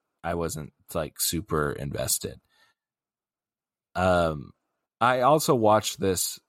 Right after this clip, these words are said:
whole show in two days, so I'm also wasn't, like, soaking anything in really.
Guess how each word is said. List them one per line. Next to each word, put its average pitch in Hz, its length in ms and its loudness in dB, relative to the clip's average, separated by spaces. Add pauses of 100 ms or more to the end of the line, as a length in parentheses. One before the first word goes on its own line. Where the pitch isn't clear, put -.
(180)
whole 98 480 0
show 92 760 -2 (200)
in 82 380 -8 (300)
two 78 220 -10
days, - 560 -16 (160)
so 78 760 0 (840)
I'm 104 180 -2
also 107 300 2
wasn't, 95 400 0
like, 85 320 -6
soaking 82 560 -4
anything 82 420 -6
in 85 240 -4
really. 95 680 -2